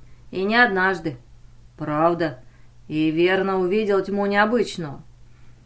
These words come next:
«Представь себе, не так уж много. Против густых облаков, которыми окружены планеты, мой телеобъектив оказался бессильным». «Ты совершал там посадку?» «И не один раз, но это было давно.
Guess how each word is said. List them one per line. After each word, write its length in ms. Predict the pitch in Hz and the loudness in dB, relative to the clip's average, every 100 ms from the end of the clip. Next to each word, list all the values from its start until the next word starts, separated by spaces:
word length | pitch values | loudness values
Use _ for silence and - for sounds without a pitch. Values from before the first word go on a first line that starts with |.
| - | -12
«Представь 540 | 240 247 - 349 320 | -10 -10 0 4 4
себе, 280 | - 262 254 | 2 -2 0
не 140 | 220 | 0
так 240 | 220 202 202 | 2 0 0
уж 160 | 196 | -6
много. 540 | 214 208 202 175 151 139 - - - - - - | -4 -2 -2 -4 -6 -12 -18 -20 -20 -20 -20 -18
Против 360 | - 339 247 214 | -4 -2 0 -2
густых 400 | 214 240 262 262 | -2 -4 -4 -2
облаков, 540 | 220 214 208 294 294 | 0 4 4 4 -2
которыми 480 | 202 196 196 190 190 | 0 0 2 0 0
окружены 540 | 180 196 202 190 196 190 | -2 0 -2 -2 -4 -2
планеты, 560 | 196 190 190 180 180 | 0 0 -2 -4 -4
мой 240 | 214 302 262 | -2 -2 -2
телеобъектив 760 | 240 226 190 180 185 - 214 | -2 2 0 2 -2 -2 -6
оказался 600 | 185 185 180 190 190 190 | -4 -2 0 0 -2 -2
бессильным». 760 | 170 180 - 208 196 170 135 127 - - - - - - - - - | -2 -4 -4 -2 -2 -2 -8 -16 -20 -20 -20 -20 -20 -20 -20 -20 -12
«Ты 200 | 160 147 | -6 -6
совершал 540 | 139 170 170 170 185 180 | -4 -2 0 0 -2 0
там 140 | 170 | -2
посадку?» 640 | 160 180 - 214 214 165 - - - - - - - - | -2 -2 2 2 2 -12 -16 -20 -20 -20 -20 -20 -18 -6
«И 100 | 247 | -2
не 120 | 233 | 0
один 360 | 220 202 240 214 | 0 2 2 4
раз, 340 | 202 190 - | 2 2 -2
но 120 | 277 | 2
это 200 | 330 320 | 4 4
было 220 | 269 277 | 2 2
давно. 600 | 254 254 262 294 247 143 | 4 2 4 2 0 -2